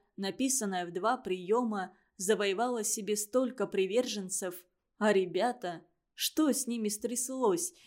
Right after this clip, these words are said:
Ведь это те же самые, те же самые ребята. Или,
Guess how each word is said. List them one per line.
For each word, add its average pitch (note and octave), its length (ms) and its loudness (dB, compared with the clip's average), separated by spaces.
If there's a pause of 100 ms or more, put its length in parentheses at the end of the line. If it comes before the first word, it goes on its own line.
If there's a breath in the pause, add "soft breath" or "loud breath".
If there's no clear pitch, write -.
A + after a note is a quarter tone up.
(140 soft breath)
Ведь G#3 220 0
это A#3 280 4
те A3+ 160 -4
же G#3 140 -6
самые, G3 680 0 (180 loud breath)
те C#4+ 280 4
же G3 160 -2
самые G3+ 580 0
ребята. G#3+ 640 -2 (420)
Или, G3 460 6